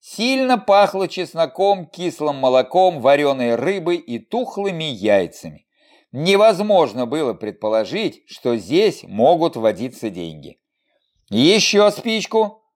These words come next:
Воглев вынимал из кожаного футлярчика длинный и узкий особый крючок. «Отмычка!» подумал Савенков.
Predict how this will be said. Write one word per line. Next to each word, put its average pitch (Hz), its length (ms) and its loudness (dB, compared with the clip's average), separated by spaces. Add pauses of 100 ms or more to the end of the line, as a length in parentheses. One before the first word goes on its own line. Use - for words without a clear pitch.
(160)
Воглев 120 520 -2
вынимал 131 440 2
из 127 300 -10
кожаного 120 500 -2
футлярчика 131 760 -2
длинный 185 580 -4
и 147 200 -6
узкий 190 560 -6
особый 143 540 0
крючок. 127 480 -4 (340)
«Отмычка!» 220 880 0
подумал 117 480 0
Савенков. 98 640 -2